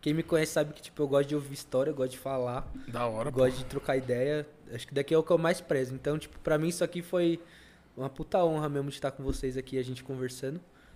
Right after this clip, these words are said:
Speaker 1: Apesar da gente já ser brother e já conversar,
Speaker 2: É,
Speaker 1: tipo,
Speaker 2: nós já é, já é família, né?
Speaker 1: aqui
Speaker 2: Você
Speaker 1: já
Speaker 2: é monstro,
Speaker 1: é,
Speaker 2: né, Lucão?
Speaker 1: é uma outra parada. E, mano, é... Acho que o que eu deixo de mensagem é isso. Tipo, não tem,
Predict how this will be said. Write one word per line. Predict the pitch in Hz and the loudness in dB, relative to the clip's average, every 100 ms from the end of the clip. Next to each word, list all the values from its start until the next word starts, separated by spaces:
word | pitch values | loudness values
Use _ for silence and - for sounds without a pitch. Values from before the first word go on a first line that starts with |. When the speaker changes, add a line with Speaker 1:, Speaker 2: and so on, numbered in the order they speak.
| - | -4
Speaker 1:
Apesar | - 139 135 | 2 4 4
da | 135 | 2
gente | 135 - | -2 -2
já | 139 | -2
ser | - 143 | 0 -4
brother | 131 131 131 131 | 0 2 4 2
e | 131 | -2
já | 131 131 | -2 -2
conversar, | 147 143 139 147 147 | -2 0 0 0 0
Speaker 2:
É, | 117 110 | 0 0
Speaker 1:
tipo, | 113 | 2
Speaker 2:
nós | 123 | 2
já | 151 | 4
é, | 220 339 262 | 4 4 6
já | |
é | 233 | 8
família, | - 302 180 208 202 | 12 12 12 10 8
né? | 202 | 8
Speaker 1:
aqui | 151 | 6
Speaker 2:
Você | 170 247 294 | 6 6 8
Speaker 1:
já | 156 151 | 8 10
Speaker 2:
é | 156 | 10
monstro, | 156 156 | 8 8
Speaker 1:
é, | |
Speaker 2:
né, | 180 | 6
Lucão? | 165 - 147 | 4 2 2
Speaker 1:
é | |
uma | 160 156 | 4 6
outra | 165 175 | 4 2
parada. | 175 147 127 123 - - - - - | 2 2 2 -2 -16 -20 -20 -18 -4
E, | 131 143 143 143 139 143 139 135 131 135 127 | 0 2 2 2 2 2 2 2 2 0 0
mano, | 170 208 156 139 127 - - | 4 6 4 0 -4 -16 -6
é... | - 151 147 143 139 127 - - - - - - - _ _ - - - - - 143 - - | 2 4 6 6 2 0 -10 -20 -20 -20 -20 -20 -20 _ _ -20 -20 -20 -20 -18 -18 -18 -6
Acho | 156 - | -2 0
que | 202 | 2
o | |
que | 190 | 8
eu | 196 | 8
deixo | 180 190 175 | 8 6 2
de | 180 | 0
mensagem | 180 175 175 175 185 | 0 4 4 4 2
é | 196 | 2
isso. | 170 - | 0 -4
Tipo, | - - 147 | -14 -8 -4
não | 151 156 | -2 0
tem, | 170 175 185 165 143 139 | 2 2 2 -2 -4 -6